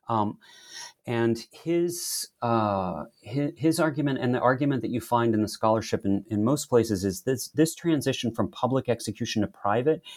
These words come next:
is a part of a larger regime of changes that, um, that comes with modernization, that comes with a modern urban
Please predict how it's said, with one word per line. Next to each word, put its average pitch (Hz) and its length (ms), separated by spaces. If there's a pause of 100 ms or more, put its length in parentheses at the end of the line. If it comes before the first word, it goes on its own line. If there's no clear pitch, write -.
(140)
is 135 140
a 139 40
part 170 260
of 165 80
a 143 60
larger 113 840
regime 110 680
of - 140
changes 104 640 (460)
that, 104 480 (120)
um, 98 440 (260)
that 113 180
comes 151 380
with 139 180
modernization, 120 920
that - 100
comes 127 380
with 107 520 (300)
a 107 100
modern 107 600
urban 113 420